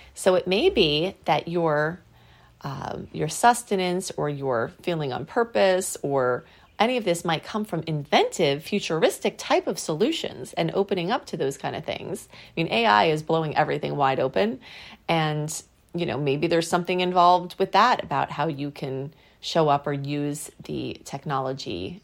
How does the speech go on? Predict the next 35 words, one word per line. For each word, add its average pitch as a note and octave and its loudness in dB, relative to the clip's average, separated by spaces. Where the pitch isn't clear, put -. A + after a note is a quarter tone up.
in D#3 -4
order D3+ -6
to D3+ -8
solve C#3+ -2
problems D#3+ -2
in D3+ -6
your G3 -4
life F3 -4
and D3+ -6
in C#3 -6
other G#3+ -2
people's - -20
lives. - -6
All A3 6
right, E3 2
number F3+ 0
eight A#3 0
special A3+ -2
starry G3+ 2
opportunity G3 -2
for F#3 -8
Cancer G3 -2
at F#3+ 0
this F3+ -4
time F#3 -2
is G3 0
ethereal G3+ 0
support. - -4
You A#3+ 0
have C#4+ 4
for F4 0
a D#4+ 2
long B3+ 0
time D#3+ -2
had F3 0